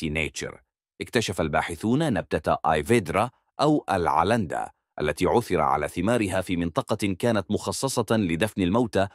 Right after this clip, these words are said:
وفق طقوس جنائزية خاصة.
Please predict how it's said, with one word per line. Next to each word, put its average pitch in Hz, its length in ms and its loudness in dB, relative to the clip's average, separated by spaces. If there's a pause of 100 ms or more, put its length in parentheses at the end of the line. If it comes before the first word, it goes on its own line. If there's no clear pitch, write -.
(220)
وفق 170 280 0
طقوس 107 460 0
جنائزية 87 720 0 (100)
خاصة. - 640 -4